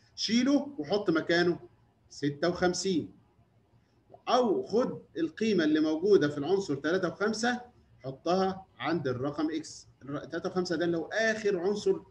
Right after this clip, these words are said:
اللي هو لو، آه، بنتكلم في الركن، اللي هو آخر عنصر هنا في الركن اللي تحت ده. أول عنصر دايما عادة بيبقى هو اللي فوق ده، وآخر عنصر اللي هو اللي تحت ده.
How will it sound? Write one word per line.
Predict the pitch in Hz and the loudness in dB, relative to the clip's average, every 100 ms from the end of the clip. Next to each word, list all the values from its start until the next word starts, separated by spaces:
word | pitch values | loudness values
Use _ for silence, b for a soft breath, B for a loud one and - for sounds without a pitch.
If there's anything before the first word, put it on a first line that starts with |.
| _ _ - | _ _ -14
اللي | 127 165 | -2 2
هو | 196 185 | 4 4
لو، | 175 156 151 143 | 4 2 0 0
آه، | 135 | 0
بنتكلم | 135 143 143 202 196 | 0 0 0 0 0
في | 170 | 0
الركن، | 202 175 | -2 -2
اللي | 175 170 170 | -2 -2 0
هو | 202 | 2
آخر | 226 233 175 | 0 0 0
عنصر | 196 180 160 | 0 2 4
هنا | 175 | 2
في | 143 | 2
الركن | 170 165 | 0 2
اللي | 143 135 | 0 0
تحت | 139 - | -4 -6
ده. | 117 - _ - _ _ _ _ _ - | -14 -18 _ -20 _ _ _ _ _ 0
أول | 226 214 | 4 4
عنصر | 208 226 185 | 4 4 2
دايما | 202 214 175 | 4 4 4
عادة | 180 202 190 | 4 2 4
بيبقى | 180 196 | 6 6
هو | 185 | 6
اللي | 185 151 | 6 4
فوق | 165 143 | 2 0
ده، | 113 - _ _ _ _ _ _ | -2 -8 _ _ _ _ _ _
وآخر | 131 202 202 175 | 0 0 2 0
عنصر | 202 185 | 0 0
اللي | 160 151 | 2 4
هو | 160 | 4
اللي | 147 | 2
تحت | 135 135 - | 2 -4 -6
ده. | 95 | -20